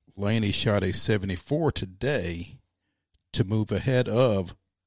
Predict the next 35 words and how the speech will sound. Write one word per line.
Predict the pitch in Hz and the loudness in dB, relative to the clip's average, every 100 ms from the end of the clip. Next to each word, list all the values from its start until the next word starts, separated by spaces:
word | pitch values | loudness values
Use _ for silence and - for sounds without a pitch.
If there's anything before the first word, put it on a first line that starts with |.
| _ _ _ | _ _ _
Carly | - 185 269 131 | 0 0 2 0
Campbell, | 92 - 87 85 90 104 _ _ _ _ _ _ | 0 -4 -6 -6 -6 -8 _ _ _ _ _ _
who | |
shot | 139 147 120 | 0 2 2
a | |
seventy-four | 110 147 117 104 120 107 | 2 0 0 -2 0 2
yesterday, | 117 190 - 101 95 92 90 | 4 2 0 -2 0 0 -2
but | 90 | -4
shot | - 113 | -2 0
a | 95 | 0
seventy-six | - 101 98 110 - - | 0 0 -2 -4 -4 -4
today. | 95 85 120 117 - - _ _ _ _ _ _ _ _ _ _ _ _ _ _ _ _ _ _ | -4 0 0 0 -6 -18 _ _ _ _ _ _ _ _ _ _ _ _ _ _ _ _ _ _
The | 107 | 0
two | - 196 | 4 6
of | 160 | 6
them | 127 123 | 6 2
combined | - 110 127 156 143 | 0 2 4 4 4
for | - 113 | 4 4
a | |
two | - 165 | 6 4
ninety-nine, | 147 139 127 110 120 131 117 | 6 6 4 4 4 4 4
which | 107 - | 2 2
was | 104 - | 0 0
twelve | - 147 147 | 2 4 4
strokes | - 131 127 - | 4 4 4 2
better | 117 123 113 | 4 4 4
than | 101 95 | 2 0
second | - 139 131 - 107 | 2 2 2 0 -6
place | - 117 107 | -2 0 2
Providence | - - 117 113 101 98 - | 0 0 2 2 0 -2 -2
Christian | - 127 - - 92 90 | 2 2 2 -2 -4 -4
to | 107 | -4
win | 98 104 101 | -2 -2 -2
the | 92 | -4
team | - 120 123 113 95 | -4 -4 -4 -4 -6